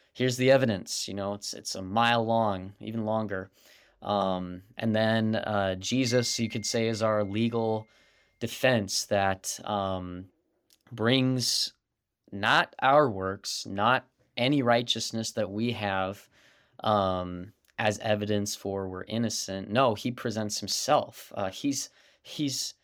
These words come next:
his own evidence, uh, for our innocence, and he's that great high priest that intercedes. So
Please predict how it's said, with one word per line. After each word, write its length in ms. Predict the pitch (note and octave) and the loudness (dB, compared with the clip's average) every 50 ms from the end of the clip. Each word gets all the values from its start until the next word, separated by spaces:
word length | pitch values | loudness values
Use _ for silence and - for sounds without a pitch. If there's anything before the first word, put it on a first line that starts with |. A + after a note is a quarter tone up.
| _ _ | _ _
his 180 | - C#3 - C#3+ | -4 -2 0 0
own 160 | C3 A#2+ A#2 | 0 2 2
evidence, 600 | G2 B2 B2+ C3 B2 G2+ G2 F#2+ - - - - | 2 2 2 2 2 0 -2 -6 -6 -8 -8 -6
uh, 180 | - A2 G#2+ - | -4 -4 -4 -4
for 200 | - - - G#2+ | -4 -2 -2 -2
our 80 | G#2 - | -2 -2
innocence, 800 | - A2+ A2+ A#2 A#2 - - G#2 G2+ G2 G2 - - - - - _ _ _ _ _ _ | -2 -2 0 0 -2 -2 -4 -6 -6 -6 -6 -8 -10 -10 -12 -14 _ _ _ _ _ _
and 140 | - A#2 A2+ | -6 -4 -4
he's 260 | A2 A2+ C3+ C#3+ C3 | -2 -2 -4 -2 0
that 220 | - B2+ A2+ F2+ G2 | 2 2 2 2 0
great 300 | A2+ A2+ A2+ A#2 A2 A2+ | -2 0 0 0 0 -2
high 180 | - A2 G2+ G2 | -2 -4 -4 -4
priest 480 | - - - A2+ A2+ A#2 A2+ - - | -4 -6 -6 -4 -2 -2 -4 -4 -4
that 180 | - G2 F2 F#2 | -6 -6 -6 -6
intercedes. 680 | G#2 G2+ G2+ G2+ G#2 - - - A#2 A2 G#2 G2+ G#2 - | -8 -8 -8 -8 -6 -6 -4 -2 -2 -2 -2 -2 -2 -2
So 540 | - - - A#2 A2 G#2+ G#2 G2+ G2+ G#2+ | -2 0 2 2 2 2 2 0 -2 -6